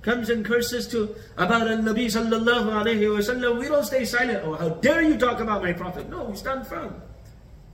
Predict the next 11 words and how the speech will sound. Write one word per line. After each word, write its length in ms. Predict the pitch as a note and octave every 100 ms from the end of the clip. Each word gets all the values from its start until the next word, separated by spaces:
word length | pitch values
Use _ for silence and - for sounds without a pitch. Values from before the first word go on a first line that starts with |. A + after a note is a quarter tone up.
| - - - - - - - - - - - - - - - - - -
S-, 200 | - - E3
don't 280 | G#3 D#4+
confuse 600 | - C4 G#3+ C4 C#4+ -
softness 720 | - - C#4 C#4 - C#4 - A#3
with 160 | G3+
weakness. 680 | A3+ A3 F#3+ C3+ G#2 - -
Don't 260 | D3+ G#3 B3
know 60 |
if 100 | A3+
I 140 | A#3+ G3+
can. 180 | A2